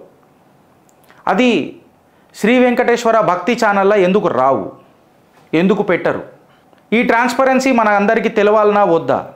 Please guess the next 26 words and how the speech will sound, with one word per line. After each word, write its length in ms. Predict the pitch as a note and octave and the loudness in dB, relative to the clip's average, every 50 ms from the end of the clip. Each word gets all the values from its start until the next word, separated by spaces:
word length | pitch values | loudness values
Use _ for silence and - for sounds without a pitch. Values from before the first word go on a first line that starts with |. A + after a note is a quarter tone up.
| - _ _ _ _ _ _ _ _ _ _ _ _ _ _ _ _ _ _ _ - | -20 _ _ _ _ _ _ _ _ _ _ _ _ _ _ _ _ _ _ _ -2
ఈ 80 | G3 A#3 | -2 0
transparency 680 | F#3+ A#3+ A3+ A#3+ B3 B3 B3 C4+ C4 C4+ B3 C4 C4+ | 0 0 0 0 -2 -2 -2 0 0 0 2 0 0
టీటీడీ 440 | A3 G3 A#3+ A#3+ - B3+ B3+ A3 B3 | 0 0 0 0 0 0 0 0 2
ఎందుకు 340 | A#3+ A3 G3+ G#3 A#3 A3+ F3+ | 2 2 2 0 0 -2 -2
ఇయ్యది? 340 | F3+ F#3+ G3+ F3 A#2 G2 - - - - _ _ _ _ _ _ _ _ _ _ _ _ _ _ _ _ _ _ _ _ - | 0 0 0 0 -2 -4 -8 -14 -20 -20 _ _ _ _ _ _ _ _ _ _ _ _ _ _ _ _ _ _ _ _ -4
ఇయాలటి 580 | - D3+ D#3 D3+ D3 C#3+ - C3+ G#2+ E2+ - - - _ - - - - - - | -2 0 0 0 0 -2 -4 -6 -8 -8 -10 -16 -20 _ -20 -20 -20 -20 -10 -8
పెద్ద 160 | B2 A2+ A2 D3 | -6 -4 -2 -2
ప్రశ్నలు. 540 | B2+ - A#2 G#2+ - - - A#2 F2+ - - _ _ _ _ _ - | -2 -2 -2 -4 -4 -8 -10 -12 -14 -14 -18 _ _ _ _ _ -2
ఆ 120 | D#3 F#3+ G3 | -2 -2 0
కలియుగ 460 | F#3+ G3+ G3 G#3+ A#3+ C4 C#4 B3 C4 | 0 0 0 2 2 2 2 2 2
వైకుంఠాన్ని 680 | A3+ A#3 A#3 A#3+ A#3+ C4 C4 B3+ C4 C4 C4 B3+ B3+ | 2 2 0 0 0 -2 -2 0 0 0 0 0 0
కాపాడుకోవాల్సిన 1000 | B3+ B3 G#3+ A3 A#3 B3 A#3+ A#3+ A#3+ A#3 A#3+ A#3 A#3 A3+ A#3 A#3 A3+ A#3 A#3+ A3+ A3 | 0 0 0 0 0 0 0 0 0 0 0 2 2 2 2 2 0 0 0 0 0
బాధ్యత, 800 | - C3+ D#3+ D#3 G3 A#3 - F#3+ F#3+ C4 C4 C4+ C4+ C4+ C4 C4 - | 0 0 0 0 0 0 -2 -2 0 0 0 2 2 2 2 2 2
బరువు 520 | G#3+ A3 B3 A#3+ A#3 F3+ B2 - - - - - | 2 2 2 2 0 0 -2 -4 -6 -10 -8 -4
మన 140 | C#3+ D#3 E3+ | -2 -2 -2
కాషాయ 580 | - - D3 D#3+ F3 - G3+ F#3+ G3+ G#3 F#3 | 0 0 0 0 0 0 0 0 2 2 0
సనాతన 480 | - - E3 D#3+ F3 F#3 F3+ G3 F#3+ F3+ | 0 0 0 0 0 0 0 -2 -2 -2
సంతానిదా, 640 | E3+ - D#3+ E3 D#3+ F3 F3 F3+ F3+ F3 E3+ E3+ D3 | -2 -2 -4 -2 -2 0 0 0 0 0 0 -2 0
సంతానానిదా 720 | B2+ D#3 D#3 E3 D#3+ F3+ F3+ F3+ F3 E3+ E3 D3+ D#3+ D#3+ | 0 -2 -2 -2 0 0 0 0 0 0 0 0 -2 -2
కాదా? 360 | D#3+ D#3+ C3+ C3 B2+ G#2 - - - - - _ _ - | 0 0 0 0 0 -2 -4 -8 -10 -20 -20 _ _ -4
ఎక్కడో 400 | - D3+ E3 A#3+ C4+ C#4+ D4 D4 | -2 0 0 2 2 2 2 2
ఒక్కడ 240 | D4 D4 D4 C#4 C#4 | 2 2 0 0 2
ఉన్న 280 | C4+ B3+ B3 B3 B3 B3 | 2 2 2 2 0 0
గుళ్ళను 640 | A#3 E3+ D#3 F#3+ G3+ B3 C#4 C#4 B3+ A#3+ F#3 D#3 D3 | 0 0 0 0 0 0 0 2 0 0 0 -2 -4
ఇక్కడి 280 | D#3+ - - B3 A#3 | -6 -4 -2 -2 -2
నుంచి 520 | A#3 A#3+ A#3 - A3+ G#3 D#3+ B2+ G#2+ - | -2 -2 -2 -2 -2 -2 -2 -4 -6 -10